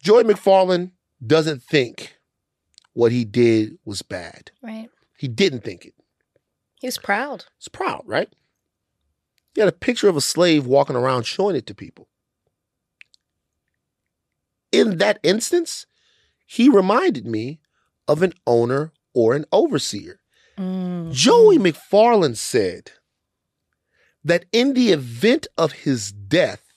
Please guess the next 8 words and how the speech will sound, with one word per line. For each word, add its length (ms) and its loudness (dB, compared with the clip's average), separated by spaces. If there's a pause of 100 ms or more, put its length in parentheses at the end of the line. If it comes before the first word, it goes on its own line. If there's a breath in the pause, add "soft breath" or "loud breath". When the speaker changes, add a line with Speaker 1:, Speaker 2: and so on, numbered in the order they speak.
(1200)
Speaker 1:
that 240 0
the 100 2
picture 800 -2 (400)
would 300 0
go 260 4
to 260 0
a 60 2
museum. 760 -2